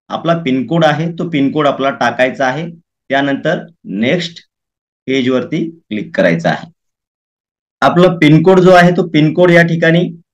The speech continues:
टाकायचा आहे. त्यानंतर पुढं नेक्स्ट करायचं आहे. आता आपण या ठिकाणी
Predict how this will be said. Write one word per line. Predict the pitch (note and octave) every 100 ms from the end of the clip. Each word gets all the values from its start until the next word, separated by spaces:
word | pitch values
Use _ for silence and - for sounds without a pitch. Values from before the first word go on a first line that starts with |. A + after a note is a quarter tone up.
| _ _ _ _ -
टाकायचा | C3+ C3 D#3 E3 E3+
आहे. | E3 D#3+ E3+ - _ _ _
त्यानंतर | C#3 D3+ E3+ E3+ F3+ G3 - _ _ _ _ _ _ _ _ _ -
पुढं | C3+ E3 E3+ - - -
नेक्स्ट | B2 D#3+ - -
करायचं | F3 F3 E3+
आहे. | F3 E3 F3 E3+ - _ _ _ _
आता | A2+ - E3
आपण | E3+ F3+ E3+
या | E3
ठिकाणी | E3 E3 E3 E3 F3 -